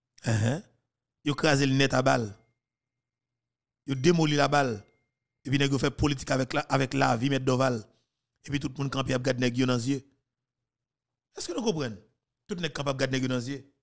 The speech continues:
Qui mange, qui mange bâtonnier de l'autre des avocats de Port-au-Prince, un docteur, maître Doval. Nèg yo tue maître Doval et puis tout le monde campe et regarde nèg yo dans les yeux, comme si c'était normal pour camper et regarder monsieur dans les yeux.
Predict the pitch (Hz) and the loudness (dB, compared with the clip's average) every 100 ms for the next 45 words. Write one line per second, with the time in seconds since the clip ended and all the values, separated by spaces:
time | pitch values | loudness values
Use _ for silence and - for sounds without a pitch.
0 | _ _ _ _ _ _ - 160 151 143 | _ _ _ _ _ _ -4 2 4 4
1 | 143 147 - 170 151 151 147 - _ - | 2 0 2 4 4 2 0 -6 _ -14
2 | 147 175 165 175 160 156 156 151 147 143 | 0 2 4 2 4 4 4 4 4 4
3 | 147 143 139 143 143 143 - - 156 151 | 2 2 4 4 4 -2 -6 -6 0 4
4 | 156 143 - 160 135 _ _ _ 147 147 | 4 2 0 0 -2 _ _ _ -4 2
5 | 147 143 143 123 - _ _ _ _ _ | 2 2 0 -2 -12 _ _ _ _ _
6 | _ _ _ 160 170 - 185 165 156 156 | _ _ _ -8 -6 -2 0 0 0 0
7 | 156 156 151 151 - _ 180 160 151 143 | 0 0 -2 -4 -6 _ -6 -4 -4 -4
8 | 135 135 135 131 127 127 127 120 139 139 | -2 -2 -2 -4 -4 -2 -2 -4 -6 -6
9 | 147 131 135 127 - 131 131 131 139 127 | -8 -6 -4 -4 -4 -2 -2 0 -2 -4
10 | 113 _ _ - 135 - 135 131 127 120 | -10 _ _ -12 -10 -8 -4 -2 -2 -2
11 | 123 127 127 120 117 123 | -4 -4 -4 -4 -4 -6